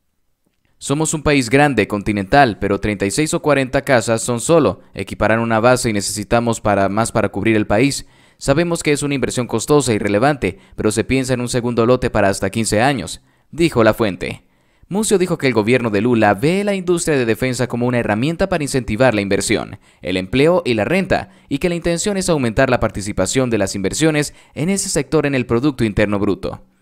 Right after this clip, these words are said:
"Necesitamos invertir en esto. Invertimos alrededor de uno coma tres por ciento del pib y necesitamos invertir más.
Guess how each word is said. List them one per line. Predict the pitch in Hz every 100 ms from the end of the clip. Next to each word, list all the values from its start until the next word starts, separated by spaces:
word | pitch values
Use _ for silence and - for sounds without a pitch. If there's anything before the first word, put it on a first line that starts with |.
| _ _ -
"Necesitamos | 98 113 120 110 151 160
invertir | 147 120 98 117
en | 117
esto. | 147 - 87 - _ -
Invertimos | 117 131 170 175 160
alrededor | 139 131 120 139
de | 135
uno | 139 143
coma | 135 113 101
tres | 127 131
por | 123 113
ciento | 131 127 117
del | 98
pib | 110 107 120 131 - _ _
y | 98
necesitamos | 113 107 120 131 135 127
invertir | 120 98 95 110
más. | 139 123